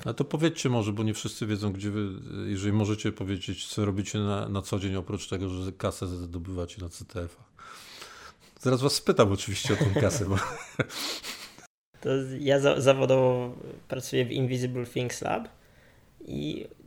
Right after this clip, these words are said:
Speaker 2: ogólnie zajmujemy się consultingiem security i też rozwojem Cubes O S-a. To jest system,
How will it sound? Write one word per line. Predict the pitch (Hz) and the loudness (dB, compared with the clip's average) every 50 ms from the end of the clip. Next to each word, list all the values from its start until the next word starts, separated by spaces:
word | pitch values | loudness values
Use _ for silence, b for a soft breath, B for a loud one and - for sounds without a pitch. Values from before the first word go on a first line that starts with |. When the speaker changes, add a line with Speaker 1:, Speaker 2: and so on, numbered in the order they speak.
| - - | -8 -6
Speaker 2:
ogólnie | 208 214 220 214 185 | -4 -2 0 2 6
zajmujemy | 175 175 170 160 156 151 147 143 135 | 6 6 6 6 6 4 4 4 2
się | - 147 - - | 0 0 0 0
consultingiem | 135 127 - 139 135 127 - 139 139 135 131 127 | 0 2 2 2 0 2 0 0 0 2 0 0
security | - 135 123 - 143 143 160 160 - - 147 | -2 -4 -6 -4 -2 -2 -2 -2 -2 -4 -2
i | 131 | -2
też | 127 123 120 | -2 -2 2
rozwojem | 135 135 127 123 165 139 127 127 127 123 123 123 123 120 120 | 2 2 2 2 4 4 6 6 6 4 4 2 0 -2 -4
Cubes | - - 131 123 - - - | -2 -2 -2 -2 0 -4 -2
O | - 117 | 0 0
S-a. | 113 117 - - 185 262 247 - - _ _ _ _ _ | 0 0 0 -2 -4 -4 -4 -10 -18 _ _ _ _ _
To | - 127 | -6 -4
jest | 123 120 120 - | -4 -4 -4 -6
system, | - - 117 120 - - - 123 | -4 -4 -4 -4 -2 0 0 0